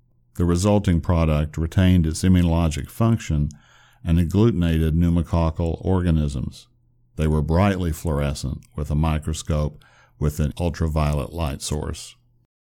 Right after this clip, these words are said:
He served in the Medical Corps of the U S Army in the Pacific Theater. By the end of World War Two, into the nineteen fifties, he had demonstrated rickettsial organisms and mumps viral antigens.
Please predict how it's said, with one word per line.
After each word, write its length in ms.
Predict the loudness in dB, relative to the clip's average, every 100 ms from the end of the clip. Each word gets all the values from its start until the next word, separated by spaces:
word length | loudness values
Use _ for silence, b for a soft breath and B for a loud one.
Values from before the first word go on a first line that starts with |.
| _ _
He 120 | 2
served 640 | 2 4 6 6 4 2 2
in 100 | 6
the 60 |
Medical 420 | 6 6 2 0
Corps 520 | -2 2 4 4 2 -2
of 100 | 0
the 120 | 4 6
U 140 | 6
S 160 | 4 2
Army 600 | 4 6 6 4 0 -2
in 100 | 0
the 100 | 2
Pacific 520 | 2 0 2 2 2 0
Theater. 560 | 2 2 2 -2 -6 -12 _ _ _ b b
By 140 | 0 4
the 160 | 6
end 160 | 6 6
of 60 |
World 260 | 6 4 4
War 180 | 2 0
Two, 460 | 0 2 4 4
into 220 | 4 2 0
the 80 |
nineteen 460 | 2 2 2 0 0
fifties, 580 | 0 -2 0 0 0 2
he 160 | 2
had 180 | 4 4
demonstrated 720 | 4 4 2 2 2 2 2
rickettsial 680 | -2 -2 -2 -2 0 0 2
organisms 800 | 0 2 4 2 2 0 -2 -2
and 200 | -2 0
mumps 440 | 2 2 -2 -10 -10
viral 680 | -4 0 0 0 -2 -4
antigens. 720 | -2 0 0 -2 -6 -8 -10